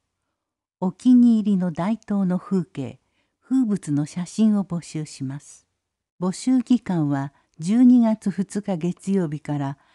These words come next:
来年一月三十一日金曜日。審査方法は、来年二月二十日木曜日から二十五日火曜日開催の展示会の来場者投票で決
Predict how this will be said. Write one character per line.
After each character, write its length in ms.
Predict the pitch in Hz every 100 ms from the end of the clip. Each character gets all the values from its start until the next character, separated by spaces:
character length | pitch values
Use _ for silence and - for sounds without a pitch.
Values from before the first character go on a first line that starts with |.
| _ -
来 220 | 180 202
年 280 | 190 175 165
一 260 | 170 - 240
月 240 | 240 214
三 320 | - 202 196
十 240 | 151 143 139
一 300 | 147 - 190
日 320 | 175 165 -
金 280 | - 185 180
曜 180 | 165 143
日。 240 | 135 - _ _ _ _ _ _ _ _
審 300 | - - 240
査 180 | 240 233
方 280 | 208 208 196
法 340 | - 151 143
は、 240 | 127 131 - _ _ _ _ _ _
来 240 | 180 190 220
年 340 | 208 185 175
二 200 | 160 175
月 260 | 220 240 233
二 180 | 202 214
十 140 | -
日 160 | - 175
木 300 | 165 - 190
曜 160 | 180
日 140 | 156 143
か 180 | 143
ら 200 | 143 139 _ _ _ _ 214
二 120 | 240
十 320 | - 202 143
五 160 | 180 190
日 340 | 170 - -
火 180 | 160 165
曜 220 | 202 214
日 160 | 160 147
開 220 | 165 170
催 340 | - 165 156
の 240 | 143 139 - _ _ _
展 280 | - 208 233
示 140 | 202 208
会 260 | 190 165
の 200 | 147 147
来 240 | 165 220 202
場 240 | 208 202
者 180 | - 190
投 240 | - 180
票 260 | 180 151 139
で 140 | 135
決 240 | - 139